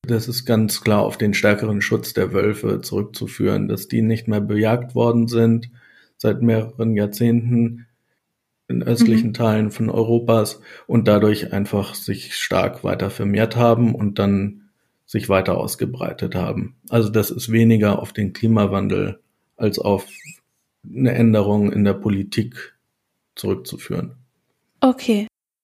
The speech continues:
Speaker 2: Du versuchst ja in deiner Forschung auch herauszufinden, also du beschäftigst dich ja mit Wildtieren und versuchst natürlich auch herauszufinden, wie sich solche Schäden, die in der Landwirtschaft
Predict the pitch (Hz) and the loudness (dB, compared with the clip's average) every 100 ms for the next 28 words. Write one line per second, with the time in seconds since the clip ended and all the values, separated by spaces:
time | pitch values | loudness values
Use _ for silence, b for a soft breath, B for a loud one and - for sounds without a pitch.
0 | _ _ _ - 262 269 247 311 - 311 | _ _ _ -2 2 2 2 -2 0 0
1 | 240 226 220 208 208 254 262 277 269 247 | 2 2 2 0 -2 0 0 0 -4 -4
2 | 233 214 - _ _ _ _ 233 226 220 | -4 -8 -12 _ _ _ _ 0 2 0
3 | 214 233 - - 247 - - 233 196 185 | 2 2 2 -4 0 0 2 2 2 -2
4 | 202 247 254 233 - 214 214 196 196 - | 0 0 0 -2 -2 -4 -2 -4 -4 -4
5 | 196 196 - 208 208 226 240 220 214 226 | -4 -4 -2 -2 0 0 2 0 0 0
6 | 240 - 208 208 208 214 196 202 196 214 | -2 -2 -4 -2 -2 0 -2 -2 0 0
7 | - 247 - 233 240 247 262 269 B B | 0 -4 -2 0 0 0 -2 -4 B B
8 | B B B - 262 240 247 233 226 220 | B B B 2 2 4 2 2 0 0
9 | 214 - 277 302 277 226 208 202 202 202 | -2 0 2 4 4 2 0 -2 -2 -2
10 | 196 196 202 226 - 214 - 214 214 - | -2 0 0 -2 -4 -4 -2 -2 -4 -12
11 | - - | -20 -20